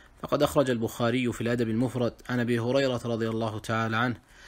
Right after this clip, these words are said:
أن النبي صلى الله عليه وسلم رقى المنبر فقال: "آمين،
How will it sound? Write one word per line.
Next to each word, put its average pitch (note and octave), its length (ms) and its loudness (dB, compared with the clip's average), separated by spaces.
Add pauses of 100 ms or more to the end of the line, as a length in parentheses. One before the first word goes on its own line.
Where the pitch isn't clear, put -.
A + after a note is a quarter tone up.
(240)
أن C3+ 80 0
النبي C3 400 0
صلى B2 240 -4
الله A#2+ 380 0
عليه A2+ 240 2
وسلم A#2+ 440 0
رقى B2+ 180 0
المنبر B2 380 0
فقال: B2 400 0
"آمين، C3+ 640 0